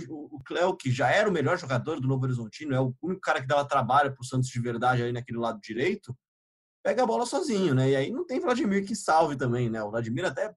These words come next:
encostou na bola, mas não, não conseguiu, não conseguiu impedir o gol. Mas falando então um pouquinho agora de quartas de final, gente, o Santos recebe a Ponte na Vila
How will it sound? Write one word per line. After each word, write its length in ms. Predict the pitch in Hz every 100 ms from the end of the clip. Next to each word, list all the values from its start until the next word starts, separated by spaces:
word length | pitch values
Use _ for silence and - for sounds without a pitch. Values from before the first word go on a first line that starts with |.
| -
encostou 400 | 139 165 131 160
na 80 | 143
bola, 240 | 127 156
mas 220 | 185 196
não, 140 | 196 196 - _ _ -
não 100 | 196
conseguiu, 540 | 190 196 170 175 180
não 100 | 175
conseguiu 500 | 175 185 - 139 170
impedir 500 | 170 160 160 135 127
o 120 | 175
gol. 320 | 139 123 120 - _ _ _
Mas 100 | -
falando 220 | 226 240 233
então 160 | 233
um 40 | 214
pouquinho 260 | 196 202
agora 200 | 185 185
de 100 | 151
quartas 340 | 131 185 196 196
de 80 |
final, 420 | - 156 131 196 147
gente, 260 | 135 131
o 40 | 135
Santos 220 | 175 175
recebe 320 | 160 165 151
a 60 | 139
Ponte 360 | - 147 131
na 140 | 143 131
Vila 420 | 127 156 139